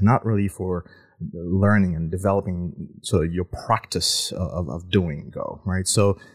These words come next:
today's show is really about documentation in the sense of how do we consume it today? How should we consume it? With what purpose and intent should we be consuming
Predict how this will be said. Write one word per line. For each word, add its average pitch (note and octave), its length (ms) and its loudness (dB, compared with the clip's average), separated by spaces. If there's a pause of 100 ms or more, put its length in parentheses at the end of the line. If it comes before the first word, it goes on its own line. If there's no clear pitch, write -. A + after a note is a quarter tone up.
(160)
today's C#3+ 400 8
show A2+ 240 4
is G2 180 4
really A2+ 400 2
about F2+ 560 0 (1000)
documentation A#2+ 640 6
in G#2 140 2
the G2+ 80 4
sense - 760 2 (120)
of G2+ 240 0
how D3+ 440 2 (260)
do C3 140 6
we C3 100 6
consume G#2+ 340 2
it G2 80 2
today? G2 280 0
How G#2+ 180 -4
should - 300 4
we A#2+ 80 8
consume F#2+ 420 2
it? F#2+ 120 0 (300)
With B2+ 140 2
what D3 300 2
purpose - 340 2
and G#2+ 140 2
intent - 720 0 (440)
should - 260 4
we G#2 120 6
be F#2+ 140 0
consuming F#2 580 2